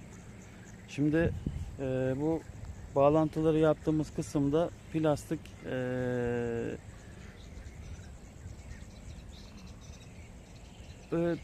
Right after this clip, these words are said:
plastik bir platform var. E, onları sökmeden bu, e, bagajları maalesef şey, montaj yapamıyorsunuz. E,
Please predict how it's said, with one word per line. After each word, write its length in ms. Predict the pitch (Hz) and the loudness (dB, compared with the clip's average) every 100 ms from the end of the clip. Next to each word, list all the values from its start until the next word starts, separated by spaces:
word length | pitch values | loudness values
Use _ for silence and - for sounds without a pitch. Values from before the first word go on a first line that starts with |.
| - - | -10 -2
plastik 520 | 165 165 151 - 151 | 2 4 2 0 -2
bir 80 | 160 | -4
platform 680 | - 160 160 - 170 143 113 | 0 4 4 4 4 4 4
var. 160 | 156 - - - - - - - - - - | 0 -2 -14 -18 -18 -18 -18 -18 -18 -18 -10
E, 480 | 120 123 123 120 120 | -6 -2 -2 0 0
onları 400 | 143 151 160 156 | 2 4 4 2
sökmeden 560 | - 170 - 139 147 165 | 2 -2 2 2 4 2
bu, 300 | 151 151 156 - - - | 2 2 0 -2 -14 -6
e, 40 | 127 127 123 131 | -4 -2 -2 2
bagajları 920 | 147 139 135 131 156 147 139 156 180 - - - - - - - | 2 4 2 2 2 0 2 2 2 -2 -20 -20 -20 -20 -14 0
maalesef 500 | 156 139 127 160 - | 4 4 4 -2 2
şey, 100 | 139 | 2
montaj 400 | 139 135 151 143 | 4 4 4 4
yapamıyorsunuz. 720 | 139 151 135 110 - 107 98 - - - - - - - | 4 4 2 0 0 -2 -2 -8 -18 -18 -18 -18 -12 -4
E, 640 | 120 120 117 117 117 | 0 2 2 2 0